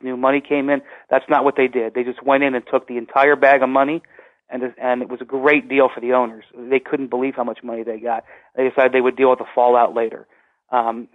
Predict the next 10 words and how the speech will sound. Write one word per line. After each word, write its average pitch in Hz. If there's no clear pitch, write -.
so 139
I 143
think, -
uh, 135
Adams' 143
approval 147
rating 127
amongst 127
his 127
bosses, 123